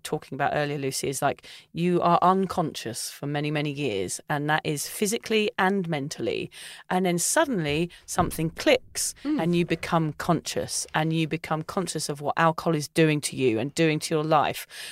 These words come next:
Speaker 1: And that's when you really, uh, feel really strong, is that, is that moment between unconsciousness and consciousness.
Speaker 2: Yeah.
Speaker 1: Because you just go, "I, I know what this is doing now. I understand it. I understand that alcohol isn't working for me anymore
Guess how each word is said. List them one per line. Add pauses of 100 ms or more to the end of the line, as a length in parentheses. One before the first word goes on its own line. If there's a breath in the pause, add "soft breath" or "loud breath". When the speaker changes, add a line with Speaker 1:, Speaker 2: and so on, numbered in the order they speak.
(140 loud breath)
Speaker 1:
And
that's
when
you
really, (340 loud breath)
uh,
feel
really
strong,
is
that,
is
that
moment
between
unconsciousness
and
consciousness.
Speaker 2:
Yeah. (280 loud breath)
Speaker 1:
Because
you
just
go,
"I, (160)
I
know
what
this
is
doing
now.
I
understand
it. (320 loud breath)
I
understand
that
alcohol
isn't
working
for
me
anymore